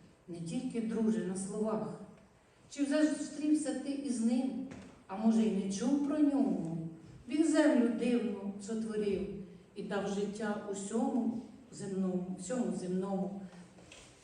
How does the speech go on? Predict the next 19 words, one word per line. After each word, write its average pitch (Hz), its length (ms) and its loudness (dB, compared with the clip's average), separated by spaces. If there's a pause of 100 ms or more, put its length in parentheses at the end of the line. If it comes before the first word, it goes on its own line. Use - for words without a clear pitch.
(200)
І 226 40 -8
ти 240 200 -4
також 240 440 -2 (140)
його 202 180 -2
творіння. 202 680 -2 (460)
Він 269 220 6
нині 294 360 12
кличе, 277 580 0
ще 294 240 0
зове. 285 540 4 (300)
Спинися, 330 680 8
друже, 240 480 2
на 220 120 2
дорозі, 226 680 4 (400)
ще - 160 -8
поки 220 320 -4
час 214 580 -6
сьогодні 185 600 -4
є. 185 180 -6